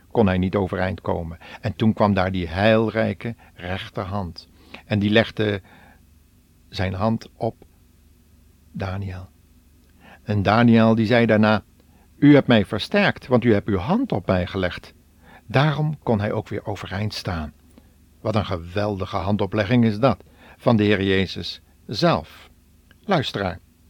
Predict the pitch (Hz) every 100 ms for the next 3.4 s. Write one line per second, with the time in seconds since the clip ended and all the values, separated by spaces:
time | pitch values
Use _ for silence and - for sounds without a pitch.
0 | _ _ - - - 170 180 165 127 127
1 | 117 110 - 113 107 - - 107 98 -
2 | 107 92 - 107 95 98 107 92 101 95
3 | 95 107 117 214